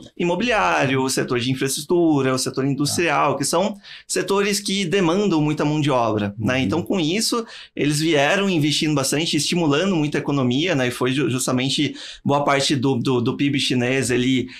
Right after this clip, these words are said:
Speaker 1: ele cresceu muito em função de investimento, né? Muito mais do que a parte de consumo, né? Diferente do que a gente tá acostumado mais no, ah, no Ocidente, né?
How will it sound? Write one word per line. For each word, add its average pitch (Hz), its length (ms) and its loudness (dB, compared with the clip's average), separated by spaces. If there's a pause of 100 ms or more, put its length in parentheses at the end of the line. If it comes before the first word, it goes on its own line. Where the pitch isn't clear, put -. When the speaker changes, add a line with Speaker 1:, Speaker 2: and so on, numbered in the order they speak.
(140)
Speaker 1:
ele 131 200 2
cresceu 151 580 0
muito 156 260 0
em 175 80 0
função 143 400 -2
de 131 140 0
investimento, 156 640 0
né? 135 120 0
Muito 127 220 0
mais 131 280 0
do 131 100 -2
que 131 100 -2
a 123 60 0
parte 127 300 -2
de 117 100 -6
consumo, 139 560 0
né? 123 140 0
Diferente 131 600 0
do - 360 -20
que - 60 -2
a 127 40 0
gente 127 180 0
tá 139 80 0
acostumado 123 520 0
mais 120 280 0
no, 117 260 0 (260)
ah, 117 240 0
no 113 140 2
Ocidente, 117 640 0 (100)
né? 151 300 -2